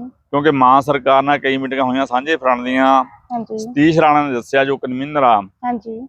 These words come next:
Speaker 1: ਵੀ ਮੁੱਖ ਮੰਤਰੀ ਭਗਵੰਤ ਮਾਨ ਨਾਲ ਕਈ ਮੀਟਿੰਗਾਂ ਹੋਈਆਂ
Speaker 2: ਹਾਂਜੀ।
Speaker 1: ਜਾਂ ਸਾਗੁਨ ਨੇ ਚੇਅਰਮੈਨ ਆ,
Speaker 2: ਹਾਂਜੀ।
Speaker 1: ਆਪਣੇ ਬੇਤੋਂ ਦੀ ਹਰਪਾਲ ਸਿੰਘ ਚੀਮਾ ਨਾਲ ਕਈ ਮੀਟਿੰਗਾਂ ਹੋਈਆਂ।
Speaker 2: ਹਾਂਜੀ।
Speaker 1: ਪਰ ਮੀਟਿੰਗਾਂ ਵਿੱਚ ਸਿਰਫ ਲਾਰੀ ਪ੍ਰਾਪਤ ਹੋਇਆ। ਹੁਣ
Speaker 2: ਹਾਂਜੀ।
Speaker 1: ਪਿੱਛੇ ਜਿਹੇ ਮੀਟਿੰਗ ਹੋਈ ਬੇਤੋਂ ਦੀ ਹਰਪਾਲ ਸਿੰਘ ਚੀਮਾ ਨਾਲ, ਉਹਨਾਂ ਨੇ ਕਿਹਾ ਸੀ ਕਿ ਅਸੀਂ ਇੱਕ ਹਫ਼ਤੇ ਦੇ ਵਿੱਚ ਜੋ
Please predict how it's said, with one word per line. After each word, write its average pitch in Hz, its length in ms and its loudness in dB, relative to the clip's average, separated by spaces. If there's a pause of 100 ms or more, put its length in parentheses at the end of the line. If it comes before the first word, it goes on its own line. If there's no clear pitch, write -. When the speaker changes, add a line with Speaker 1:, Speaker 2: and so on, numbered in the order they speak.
(120)
Speaker 1:
ਵੀ 220 160 2
ਮੁੱਖ 147 220 0
ਮੰਤਰੀ 151 140 2
ਭਗਵੰਤ 139 400 2
ਮਾਨ 147 200 4
ਨਾਲ 143 300 2
ਕਈ 135 140 -2
ਮੀਟਿੰਗਾਂ 135 280 -2
ਹੋਈਆਂ 127 480 2 (200)
Speaker 2:
ਹਾਂਜੀ। 196 320 -6
Speaker 1:
ਜਾਂ 131 160 4
ਸਾਗੁਨ 131 320 2
ਨੇ 135 100 -2
ਚੇਅਰਮੈਨ 143 500 0
ਆ, 127 240 4 (580)
Speaker 2:
ਹਾਂਜੀ। 233 320 -6 (100)
Speaker 1:
ਆਪਣੇ 131 260 0
ਬੇਤੋਂ 127 280 0
ਦੀ 131 60 2
ਹਰਪਾਲ 120 320 2
ਸਿੰਘ 139 140 -6
ਚੀਮਾ 127 300 -2
ਨਾਲ 135 140 0
ਕਈ 120 140 -4
ਮੀਟਿੰਗਾਂ 120 300 -6
ਹੋਈਆਂ। 113 360 -2 (300)
Speaker 2:
ਹਾਂਜੀ। 233 400 -4
Speaker 1:
ਪਰ 156 200 4
ਮੀਟਿੰਗਾਂ 147 400 2
ਵਿੱਚ 160 200 2
ਸਿਰਫ 156 180 0
ਲਾਰੀ 135 300 4
ਪ੍ਰਾਪਤ 139 320 4
ਹੋਇਆ। 123 400 4
ਹੁਣ - 520 -8
Speaker 2:
ਹਾਂਜੀ। 147 180 2
Speaker 1:
ਪਿੱਛੇ 151 220 -4
ਜਿਹੇ 170 100 4
ਮੀਟਿੰਗ 151 200 0
ਹੋਈ 147 100 0
ਬੇਤੋਂ 139 300 2
ਦੀ 143 100 2
ਹਰਪਾਲ 135 300 4
ਸਿੰਘ 147 140 -8
ਚੀਮਾ 135 200 -2
ਨਾਲ, 139 160 4
ਉਹਨਾਂ 147 160 -2
ਨੇ 127 60 -8
ਕਿਹਾ 131 220 4
ਸੀ 127 180 -8
ਕਿ 135 80 -2
ਅਸੀਂ 135 140 -4
ਇੱਕ 127 120 -10
ਹਫ਼ਤੇ 120 340 -4
ਦੇ 135 80 0
ਵਿੱਚ 123 220 -4
ਜੋ 131 160 4